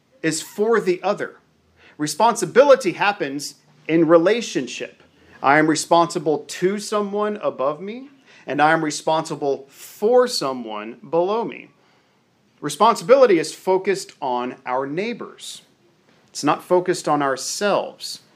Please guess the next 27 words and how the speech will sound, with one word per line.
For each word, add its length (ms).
And 80
as 120
Christians, 440
we 60
need 140
to 60
be 120
people 440
who 140
are 100
quick 320
to 100
be 160
responsible 1000
rather 240
than 180
quick 280
to 280
brag 360
about 300
our 260
own 280
rights 640
that 180
we 120
may 180
have. 400